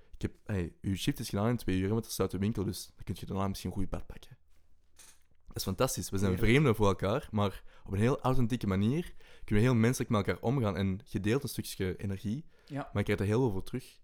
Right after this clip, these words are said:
Speaker 2: Ja.
Speaker 1: Ehm, dus ik heb besloten eigenlijk sindsdien dat dat het belangrijkste is.
Speaker 2: Ja.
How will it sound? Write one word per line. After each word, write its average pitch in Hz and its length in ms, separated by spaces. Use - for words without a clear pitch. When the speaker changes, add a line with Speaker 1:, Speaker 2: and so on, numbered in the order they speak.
Speaker 2:
Ja. 131 240
Speaker 1:
Ehm, 92 540
dus 104 120
ik - 60
heb 117 100
besloten 120 420
eigenlijk 107 300
sindsdien 101 600
dat 95 140
dat 113 120
het 107 80
belangrijkste 95 560
is. - 320
Speaker 2:
Ja. 131 240